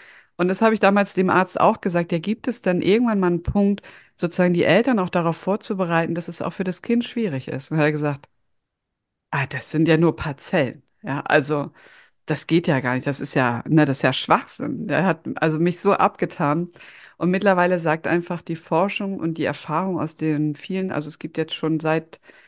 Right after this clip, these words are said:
seit den zwanziger Jahren, also fast hundert Jahre diese Arbeit, ähm, und viel, viel Forschung dazu,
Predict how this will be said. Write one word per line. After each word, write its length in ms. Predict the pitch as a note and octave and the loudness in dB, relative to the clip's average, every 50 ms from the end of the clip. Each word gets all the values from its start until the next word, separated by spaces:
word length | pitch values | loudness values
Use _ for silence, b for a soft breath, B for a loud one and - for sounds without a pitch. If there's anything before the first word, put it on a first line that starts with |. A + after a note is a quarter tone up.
| b b b | b b b
seit 220 | - - D#3 D#3+ | -8 -6 -4 -2
den 140 | F3 E3+ D#3+ | 0 -2 -2
zwanziger 500 | - - - D#3 F#3+ G#3+ - A#3+ G#3 G3 | -2 2 2 2 2 2 0 -2 0 2
Jahren, 260 | F3 D#3 D#3 F#3 G#3+ | 2 2 2 2 0
also 200 | G3 E3+ E3 E3+ D#3+ - - _ | -2 -2 -2 -4 -6 -6 -12 _
fast 340 | - - G#3 G#3+ - - | -6 -6 -6 -6 -6 -6
hundert 280 | G3 G3 G3+ G3+ F#3 - | -4 -4 -2 -4 -4 -4
Jahre 300 | D3 C#3+ D#3+ G3 G3+ G3 | -4 -2 -2 -2 -4 -6
diese 260 | E3+ E3+ D#3+ D#3+ - - | -6 -6 -4 -4 -2 0
Arbeit, 580 | - D#3+ G3+ - C#3+ B2+ C#3+ E3 - - - b b b b b b b b b _ - | 0 -2 -2 -2 -4 -4 -4 -6 -6 -10 -18 b b b b b b b b b _ -2
ähm, 220 | E3 D#3 D3+ D#3 | -2 0 0 2
und 140 | C3+ D#3 D#3 | 2 0 0
viel, 340 | - - - G3 G3+ G3 F3+ | -2 -2 -2 0 0 0 -2
viel 280 | E3 - - F#3 F3+ E3+ | -4 -6 -6 -4 -4 -4
Forschung 460 | - - D#3+ E3 F3 - F3 E3 D#3+ | -4 -2 -2 -2 -2 -2 -2 -2 -2
dazu, 520 | D3+ D3 - - - - F3 F3+ F3+ F3 | -2 -4 -6 -8 -4 -2 -2 -2 -2 -4